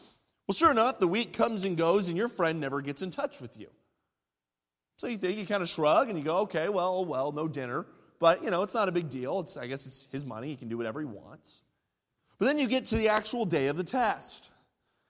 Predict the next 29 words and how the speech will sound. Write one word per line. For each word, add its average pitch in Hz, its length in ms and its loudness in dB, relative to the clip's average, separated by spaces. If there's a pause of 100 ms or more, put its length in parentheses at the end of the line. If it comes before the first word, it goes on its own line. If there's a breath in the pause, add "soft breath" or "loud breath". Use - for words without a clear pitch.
(220)
Get 120 100 -10
to 120 60 -14
the 110 100 -8
day 120 180 -4
of 117 140 -8
the - 60 -18
test, 143 280 -4
you 120 60 -12
sit - 280 -10
down, 123 340 -4
and 190 80 -10 (880 loud breath)
your 117 100 -8
friend 175 260 2
nudges 170 360 0
you, 113 60 -8 (160)
"Hey, 143 100 -8
you 113 120 -6
ready?" 147 260 -4 (880)
"Ready 160 100 -6
for 113 140 -14
what?" 135 440 -18 (1700)
"Well, - 120 -10
you're 123 100 -10
gonna 135 160 -8
help 139 240 -10
me 123 80 -14
pass 123 380 -16
this - 160 -16
test." - 480 -20